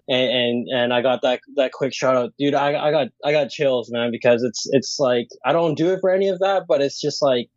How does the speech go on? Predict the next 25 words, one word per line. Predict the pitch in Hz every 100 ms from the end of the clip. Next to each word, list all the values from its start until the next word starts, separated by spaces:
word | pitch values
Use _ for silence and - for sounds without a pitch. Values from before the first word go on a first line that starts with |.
| _ _ _
to, | - 123 -
to, | 139
you | 127 120 131 _ _ _ 160 160 139
know, | 123
find | - 151 151 147
people | 143 135
that | 123
you've | 120 113
never | 131 131 131
really | 131 117
met | 107 113 -
and | 113
in | 110
such | - 120
a |
short | 120 - 120 -
time, | - 110 117 117 - _
because | 117 - 123 117
you |
have | 120
such | - 117 -
similar | - 113 110
goals | 101 107 110 107
and | 101 98
such | 117 -